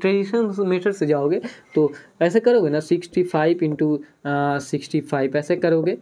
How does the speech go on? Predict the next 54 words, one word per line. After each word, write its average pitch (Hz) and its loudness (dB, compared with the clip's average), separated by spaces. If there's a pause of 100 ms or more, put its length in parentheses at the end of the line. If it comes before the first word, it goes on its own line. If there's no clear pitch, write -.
(220)
ठीक 170 -2
है, 240 -4 (420)
तो - -6
ऐसे 156 -4 (920)
टाइम 165 0
लग 190 0
सकता 180 -2
है। 165 0
लेकिन 180 2
ये 202 4
ट्रिक 185 0
क्या 135 0
है 139 -6 (220)
कि 175 2
फ़ाइव 170 2
को 190 4
मैंने 190 0 (300)
फ़ाइव 151 2
का 180 0
स्क्वायर 180 0
कर 196 2
दिया 208 0 (100)
पच्चीस, 226 0 (280)
और 147 2
उसके 156 0
बाद 190 0
से 240 -4
जो 185 2
सिक्स 185 -2
है 247 2 (240)
उसके 170 0
बड़े 160 0
भाई 190 2
से 214 0
मैंने 160 0
मल्टीप्लिकेशन 151 0
कर 143 -2
दिया, 131 -2 (220)
तो 160 2
सात 185 0
छक 233 -2
बयालीस, 131 0
तो 147 2
बयालीस, 135 0
यहाँ 160 2
पे 165 0
आ 160 4
गया 165 2
हमारे 165 0
पास 226 -2
चार 147 2
हज़ार 160 2
दो 151 0
सौ 285 0